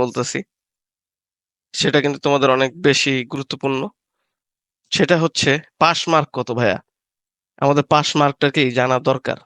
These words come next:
ঠিক আছে? আগে কিন্তু থার্টি থ্রি মার্কসে হচ্ছে পাস মার্ক ছিল, এখন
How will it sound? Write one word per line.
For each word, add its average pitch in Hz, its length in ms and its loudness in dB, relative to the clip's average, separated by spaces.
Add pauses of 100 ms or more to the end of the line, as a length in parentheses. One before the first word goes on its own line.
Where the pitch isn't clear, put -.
(720)
ঠিক 165 160 0
আছে? 139 200 0
আগে 160 200 -2
কিন্তু 175 240 0
থার্টি 151 300 0
থ্রি 170 120 0 (100)
মার্কসে 151 240 0
হচ্ছে 143 240 -6
পাস 123 200 2
মার্ক 131 220 -2
ছিল, 131 140 0 (1160)
এখন 143 180 0